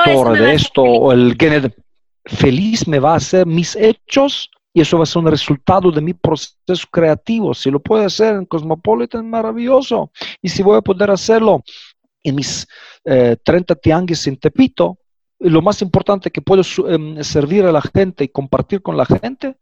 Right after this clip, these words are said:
Speaker 1: ¿por qué no? ¿Qué tiene de malo?
Speaker 2: Claro.
Speaker 1: Está
Speaker 2: Me
Speaker 1: totalmente
Speaker 2: encanta.
Speaker 1: legítimo. O en Central de los Abastos, ¿por qué no?
Speaker 2: Claro.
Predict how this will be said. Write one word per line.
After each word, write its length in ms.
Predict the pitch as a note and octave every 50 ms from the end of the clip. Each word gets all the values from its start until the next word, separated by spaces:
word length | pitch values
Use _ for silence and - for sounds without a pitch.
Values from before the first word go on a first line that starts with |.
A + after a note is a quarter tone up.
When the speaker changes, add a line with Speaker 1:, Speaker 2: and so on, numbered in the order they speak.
| _ _ _
Speaker 1:
¿por 140 | - C#3+ -
qué 100 | - F#3
no? 180 | F3+ F3+ F3 - _ _ _ _ _ _ _ _ _
¿Qué 120 | - D#3
tiene 180 | - D#3+ E3 E3+
de 80 | G#3+
malo? 300 | G#3+ G#3+ G#3+ G#3+ A3 A3
Speaker 2:
Claro. 260 | G#3+ F#3+ F3+ F3 - _ _ _ _ _ _ _
Speaker 1:
Está 140 | _ D3+
Speaker 2:
Me 20 | D3
Speaker 1:
totalmente 460 | - - - E3+ E3 E3 D3+ - -
Speaker 2:
encanta. 80 | - E3
Speaker 1:
legítimo. 480 | - - F#3 - - F3+ E3 D#3 - _ _ _ _
O 140 | D3 C#3+ B2+
en 220 | B2 B2 A#2+ A2+ -
Central 440 | - - B2+ B2+ - C#3+ D#3 D#3+ D#3
de 80 | D#3
los 200 | D3+ C#3+ C3 -
Abastos, 580 | B2 B2 - F3 A3+ - - - A3+ G#3+ - _ _ _ _ _ _
¿por 160 | - - -
qué 120 | - _ _
no? 140 | - G3+ F#3+ _ _ _ - - - - _ _ _ _ _ _
Speaker 2:
Claro. 760 | G#3 G#3 G#3+ G#3+ A3+ C4 C#4+ D4+ A#3+ G#3 G3 F3+ E3+ E3 -